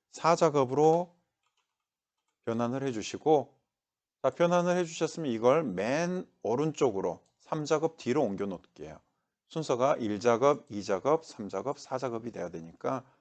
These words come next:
맨 뒤로 옮겼습니다. 자, 이렇게 옮겨 놓고 문제를 이제 하나씩 보시면서 확인을 하시-, 해보시면 되는데요. 묶은 세로 막대형으로 작업하십시오 하고 돼 있네요. 첫 번째. 우리 벌써 했어요. 그러죠?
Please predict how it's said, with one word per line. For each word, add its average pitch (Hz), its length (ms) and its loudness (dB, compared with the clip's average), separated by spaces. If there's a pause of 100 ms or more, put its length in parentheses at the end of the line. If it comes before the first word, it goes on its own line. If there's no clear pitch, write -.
(360)
맨 104 180 -4
뒤로 131 220 -4
옮겼습니다. 80 720 -14 (400)
자, 165 120 2
이렇게 170 300 2
옮겨 151 220 2
놓고 156 300 -2
문제를 135 420 -2
이제 110 260 -2
하나씩 147 640 -6
보시면서 98 580 -8
확인을 135 300 -10
하시-, 120 240 -4
해보시면 113 420 -10
되는데요. 85 580 -8 (800)
묶은 143 420 -2
세로 220 220 2
막대형으로 165 540 2
작업하십시오 139 680 -2
하고 143 160 -2
돼 107 120 -4
있네요. 104 240 -6
첫 135 160 -12
번째. 123 600 -4 (540)
우리 120 140 -4
벌써 107 320 -10
했어요. 139 520 -4 (560)
그러죠? 143 380 -6